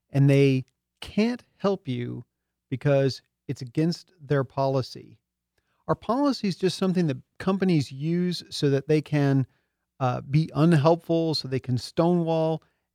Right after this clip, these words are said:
and they can, they can, uh, they can kind of hide behind them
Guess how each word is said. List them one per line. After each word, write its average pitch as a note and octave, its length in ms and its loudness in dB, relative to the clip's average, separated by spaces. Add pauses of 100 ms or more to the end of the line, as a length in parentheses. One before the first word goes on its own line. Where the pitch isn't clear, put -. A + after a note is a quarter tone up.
(160)
and C3+ 680 -2 (320)
they C#3 200 2
can, C3 440 -2 (100)
they C3+ 160 -4
can, B2+ 400 -6
uh, B2 300 -12 (200)
they D3 120 -8
can - 160 -4
kind D3+ 180 -2
of B2 80 -2
hide E3 300 4
behind E3+ 400 4
them E3+ 280 4